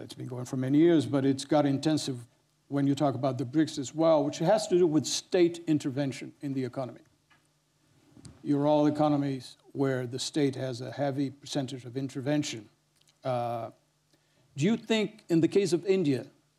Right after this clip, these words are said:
the state is just too dominant to the point of creating a,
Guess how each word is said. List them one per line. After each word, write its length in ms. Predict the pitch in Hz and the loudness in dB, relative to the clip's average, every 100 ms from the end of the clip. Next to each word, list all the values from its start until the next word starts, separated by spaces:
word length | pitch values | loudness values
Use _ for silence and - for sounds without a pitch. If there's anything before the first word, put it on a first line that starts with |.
| _ _ - | _ _ -4
the 140 | 143 151 | 0 2
state 560 | - - 170 165 170 | 0 2 4 4 2
is 180 | 147 120 | -4 -2
just 400 | 131 151 - - | 0 0 -2 -8
too 160 | - 208 | -4 0
dominant 520 | 170 175 165 127 - _ _ _ _ - | 2 2 2 0 -6 _ _ _ _ 0
to 120 | 170 | 2
the 100 | 151 | 2
point 480 | 151 165 165 156 156 | 2 2 4 4 2
of 420 | 135 120 - - _ _ _ _ _ | 0 -2 -10 -16 _ _ _ _ _
creating 560 | - 160 160 160 156 147 | -4 4 6 6 6 4
a, 180 | 139 | 2